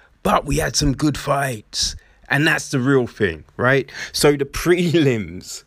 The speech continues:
<laughs> the prelims were, like, ended up being two, two, um, two fights. Two fights, that's all. But it was all good.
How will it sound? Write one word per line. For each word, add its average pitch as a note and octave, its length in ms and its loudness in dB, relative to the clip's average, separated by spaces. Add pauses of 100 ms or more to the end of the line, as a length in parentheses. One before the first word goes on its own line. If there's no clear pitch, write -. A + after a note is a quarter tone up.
(120)
<laughs> - 140 -20
the C#3+ 180 0
prelims D#3 840 0
were, B2+ 140 0
like, A#2+ 640 -6
ended C3+ 260 4
up A2 200 -2
being A2+ 300 2
two, A#2 680 2 (840)
two, D#3+ 680 0
um, C3 320 -2
two D#3+ 260 -2
fights. - 640 -6 (440)
Two A3+ 200 -2
fights, E3 400 -4
that's C#3+ 260 0
all. G#2 280 -2 (440)
But F3 120 4
it F#3+ 80 2
was E3+ 140 -4
all F#3+ 120 0
good. A2+ 420 0